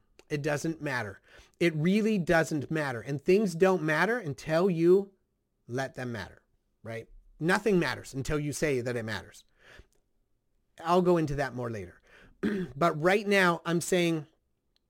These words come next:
that I'm going to be making moves and moving forward, whether or not it's in the right, right way or not, whether it, I, I'm doing it properly, whether I'm doing it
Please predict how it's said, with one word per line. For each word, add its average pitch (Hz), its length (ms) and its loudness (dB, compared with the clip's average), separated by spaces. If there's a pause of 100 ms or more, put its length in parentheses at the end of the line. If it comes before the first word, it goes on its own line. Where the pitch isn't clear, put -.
(480)
that 147 280 -2
I'm 180 240 4
going 180 200 4
to 180 100 -4
be 160 140 0
making 160 540 0
moves 170 540 2
and 147 160 -2
moving 156 340 0
forward, 180 540 -2
whether 156 320 -2
or 190 40 -2
not 156 220 -2
it's 151 140 -8
in 151 80 -2
the 143 80 -4
right, 135 220 -4 (140)
right 135 280 -2
way 123 180 -2
or 113 80 -4
not, 143 300 -4 (300)
whether 151 280 0
it, 135 160 -4
I, 135 140 -4
I'm 131 180 -4
doing 139 300 -2
it 123 160 -8
properly, 175 480 2
whether 147 260 -2
I'm 131 140 -4
doing 135 280 -6
it 127 160 -10